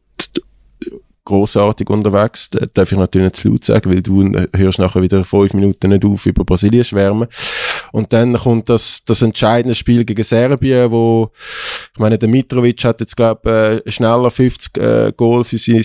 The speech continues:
Land geschossen als, äh, Cristiano und Messi. Dann hast du einen Vlahovic. Also,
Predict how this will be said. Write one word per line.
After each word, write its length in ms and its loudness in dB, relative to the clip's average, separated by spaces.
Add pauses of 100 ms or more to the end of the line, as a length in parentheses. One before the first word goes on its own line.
Land 280 0
geschossen 520 0
als, 400 0
äh, 180 0
Cristiano 720 0
und 140 -2
Messi. 680 2
Dann 200 0
hast 220 0
du 60 0
einen 160 2
Vlahovic. 840 -2
Also, 220 2